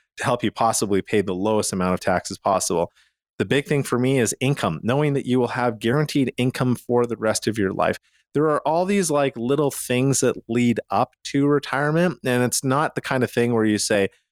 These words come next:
"Okay, I'm retiring next week. Uh, I better start <laughs> looking at my situation." I always encourage people, start looking at it as early as possible. I don't care if it's twenty years early. Start putting your ducks in, in line and, and getting things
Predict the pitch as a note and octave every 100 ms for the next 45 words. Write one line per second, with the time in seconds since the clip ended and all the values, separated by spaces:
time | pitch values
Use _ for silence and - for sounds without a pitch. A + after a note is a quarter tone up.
0 | - B2+ B2+ G3 B2 B2 A#2+ - C3 C3
1 | A#2+ A#2 A#2 - B2 C#3 A2 - G2+ G2+
2 | G2 G2 G#2 F#2 A#2 A#2+ - B2 F2 G2
3 | - C3 A#2 F#2+ G#2+ - A2+ - G#2 B2+
4 | B2 F2+ F#2 - _ _ _ - C3+ E3+
5 | F#3 D#3+ D#3 - D3 C#3 - C3 - B2+
6 | B2+ - D#3+ E3+ F3+ F3+ D#3+ D#3 D#3 D3+
7 | A2 G2+ - C3+ D#3+ E3+ D#3 - A#2+ A#2
8 | - B2 B2 B2 A#2+ D#3+ F3 D3 C#3+ -
9 | G2+ - - D3 D3+ C#3 B2+ A#2 - G2+
10 | G#2 G#2+ G#2+ _ _ _ _ - - C#3
11 | - D3 C#3+ B2+ F2+ A2 C3 - B2 A#2+
12 | B2+ A#2+ A2+ G2+ G#2 A2 A2+ F#2+ G#2 G#2
13 | G#2 A2 A2 A2+ G#2+ G#2